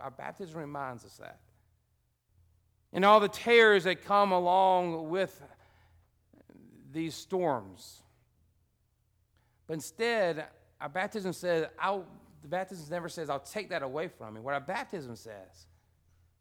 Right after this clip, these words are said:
"I'll prepare you for it." Notice the first place that God takes Jesus after Jesus was baptized, into the wilderness to face one temptation after another,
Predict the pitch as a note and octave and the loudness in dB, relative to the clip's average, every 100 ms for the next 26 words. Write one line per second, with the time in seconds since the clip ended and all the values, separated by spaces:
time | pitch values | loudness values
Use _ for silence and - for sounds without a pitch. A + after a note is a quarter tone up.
0 | _ _ _ _ _ - - A#2+ - - | _ _ _ _ _ -12 -12 -16 -20 -14
1 | D3+ C3+ A#2 - - - - _ _ _ | -10 -10 -12 -16 -18 -18 -20 _ _ _
2 | _ _ _ _ _ _ _ _ _ _ | _ _ _ _ _ _ _ _ _ _
3 | _ _ - G3 C4 C#4+ A3+ G#3+ G#3 - | _ _ -2 2 4 2 -2 0 0 0
4 | - F#3+ F3+ F3+ D3 F3 E3+ E3 F3+ C#3 | 0 2 2 -2 2 4 4 2 -6 -6
5 | - E3+ D3 D3+ D3+ C#3+ C3 D3+ B2+ A2+ | -6 -6 -4 -2 -2 -4 -8 -8 -8 -6
6 | C3+ C#3 C#3+ A#2+ A#2 - - A#3 A#3+ G#3 | -2 -2 -2 -4 -4 -12 -4 -4 0 0
7 | F3 A#3 A3+ F#3+ F#3 D#3 - A#3 G#3+ - | 6 6 6 2 -2 -6 -2 0 0 -4
8 | - D#3+ A#3+ C4 A#3 A3 G#3 G#3 F#3+ F3+ | -14 0 0 0 -4 -4 0 0 -2 -2
9 | F#3 F#3 F3 E3+ G#3+ G#3+ E3+ | 0 0 0 0 2 2 0